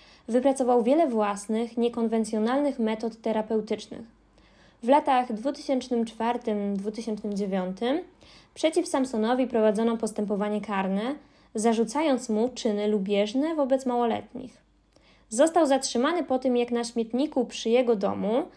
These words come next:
na warszawskim Mokotowie znaleziono kilkaset zdjęć z dziecięcą pornografią. Powiązano je z psychologiem, między innymi na podstawie ręki widocznej na zdjęciach.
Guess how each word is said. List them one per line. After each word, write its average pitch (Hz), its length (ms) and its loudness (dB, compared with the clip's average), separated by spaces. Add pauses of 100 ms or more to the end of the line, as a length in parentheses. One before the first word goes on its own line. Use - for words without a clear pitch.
(260)
na 233 160 2
warszawskim 233 640 0
Mokotowie 233 800 2
znaleziono 233 520 2
kilkaset 254 540 -2
zdjęć 220 380 0
z 214 140 -2
dziecięcą 220 600 -2
pornografią. 202 640 -4 (800)
Powiązano 240 580 4
je 254 140 4
z 247 100 -8
psychologiem, 226 760 0
między 254 260 4
innymi 214 460 0
na 262 120 0
podstawie 220 500 -2
ręki 269 320 -2
widocznej 202 420 -4
na 208 160 -2
zdjęciach. 196 540 -4